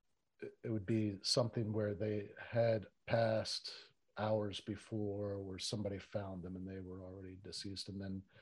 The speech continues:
you know, we arrive on scene and the family's in the midst of, like, this anguish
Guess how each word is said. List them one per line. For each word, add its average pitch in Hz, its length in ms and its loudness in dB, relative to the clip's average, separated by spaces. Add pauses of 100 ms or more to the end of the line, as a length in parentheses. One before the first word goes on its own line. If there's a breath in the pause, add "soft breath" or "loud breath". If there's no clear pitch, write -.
(400 soft breath)
you 92 80 -4
know, 92 60 -2
we 110 160 2
arrive 113 400 4
on 101 220 0
scene 139 560 8 (100)
and 123 560 4 (2000 soft breath)
the 123 120 2
family's 127 640 8
in 117 100 2
the 110 80 2
midst 117 480 2
of, 107 160 2 (160)
like, 104 180 0
this - 260 -2 (100)
anguish 110 800 -2